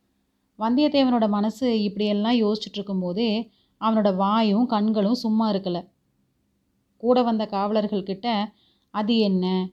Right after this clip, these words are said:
இது என்ன? அது யார் அரண்மனை? இது யார் மாளிகை?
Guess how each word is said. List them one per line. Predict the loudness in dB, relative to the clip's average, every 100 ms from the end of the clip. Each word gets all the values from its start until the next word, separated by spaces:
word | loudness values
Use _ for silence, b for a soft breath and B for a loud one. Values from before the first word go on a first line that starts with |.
| _
இது | -8 0 2
என்ன? | 2 2 0 0 -4 -8
அது | -4 0
யார் | 0 2 2
அரண்மனை? | 2 2 0 0 0 -2 -6 _ _
இது | -6 -2
யார் | 0 2 2 2
மாளிகை? | 2 2 0 0 -2 -2